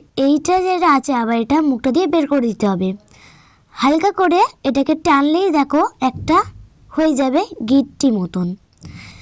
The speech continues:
এবারে তোমরা এরম সেম প্রসেসে করতে থাকবে। এরম করলেই তোমাদের ফার্স্টে এরকম লম্বা একটা বিলুনি মতন তৈরি হয়ে যাবে। দেখো আমি এখানে দেখিয়েও দিচ্ছি।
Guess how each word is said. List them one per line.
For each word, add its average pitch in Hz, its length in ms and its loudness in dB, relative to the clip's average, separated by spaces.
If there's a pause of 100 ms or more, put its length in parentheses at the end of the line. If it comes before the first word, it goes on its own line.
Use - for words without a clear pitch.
(540)
এবারে 359 400 2
তোমরা 320 400 2 (520)
এরম 339 320 0
সেম 349 420 -2
প্রসেসে 311 480 0 (400)
করতে 277 260 -2
থাকবে। 294 340 0 (1080)
এরম 330 300 0
করলেই 320 540 2
তোমাদের 294 500 0
ফার্স্টে 285 340 0
এরকম 277 360 0 (100)
লম্বা 254 480 2
একটা 294 280 0 (1120)
বিলুনি 302 500 4
মতন 294 460 0
তৈরি 247 340 0
হয়ে 202 220 -2
যাবে। 190 300 -6 (560)
দেখো 262 200 -2
আমি 277 140 2
এখানে 285 240 0
দেখিয়েও 254 400 0
দিচ্ছি। 269 440 0